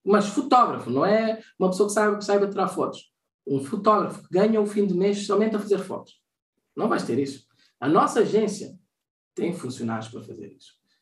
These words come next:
Então, quando fo-, quando, quando tra-, contratares o nosso serviço, já sabes que é um fim mensal que vais ter, mas é todo o custo já está incluído lá dentro. Não vais ter surpresas. Então, para nós, esse é um diferencial que, que, que eventualmente outras, eh,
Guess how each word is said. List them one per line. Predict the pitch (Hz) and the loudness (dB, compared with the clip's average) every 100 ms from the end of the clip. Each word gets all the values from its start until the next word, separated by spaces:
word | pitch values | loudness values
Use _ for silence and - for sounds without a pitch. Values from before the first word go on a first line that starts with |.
| _ | _
Então, | 117 113 143 156 - | -10 -2 -2 -2 -8
quando | - 226 262 | 0 2 2
fo-, | - - | -6 -4
quando, | 208 208 202 | 0 0 0
quando | 202 185 175 160 147 143 | 0 0 0 0 0 -2
tra-, | 143 139 135 | -2 -2 -4
contratares | - 143 139 135 180 175 | -4 -4 -2 -2 0 0
o | 165 | -2
nosso | 160 - | -6 -6
serviço, | 151 165 196 | -6 -2 -4
já | 214 | -4
sabes | 202 220 - _ - _ _ _ | -2 -2 -4 _ -20 _ _ _
que | - | 2
é | 220 | 2
um | 285 | 2
fim | - 214 | 0 0
mensal | 202 175 - 160 160 | 2 0 0 -2 -2
que | - | -2
vais | 143 - | -4 0
ter, | 156 208 - - | 0 -2 -4 -10
mas | 151 185 | -4 0
é | 220 | 0
todo | 208 - - 285 277 | -2 -4 -2 0 0
o | 269 | 0
custo | 277 247 - | 0 0 0
já | 247 | -2
está | 254 254 | 0 -2
incluído | 254 254 240 | -2 -2 0
lá | 247 | 0
dentro. | 240 180 - _ _ _ - | 0 -4 -6 _ _ _ -6
Não | 160 | 0
vais | 220 220 208 - | 2 2 -2 0
ter | 214 | 0
surpresas. | 208 208 220 202 - - _ _ _ _ _ _ _ _ | 0 -4 0 -2 -4 -14 _ _ _ _ _ _ _ _
Então, | - 135 156 175 233 - | -12 -4 -2 -2 -4 -6
para | 180 | 0
nós, | 185 214 214 | 2 2 0
esse | 214 - | -4 -2
é | 214 | -2
um | |
diferencial | 202 202 196 190 190 202 | 0 0 -2 0 0 -2
que, | 202 - 175 202 - - | -4 -12 -12 -10 -10 -4
que, | 175 | -2
que | 175 | 0
eventualmente | 185 180 185 180 185 196 196 | 0 0 0 0 0 0 0
outras, | 185 185 170 160 | -2 -2 -4 0
eh, | 160 151 - | 0 -2 -6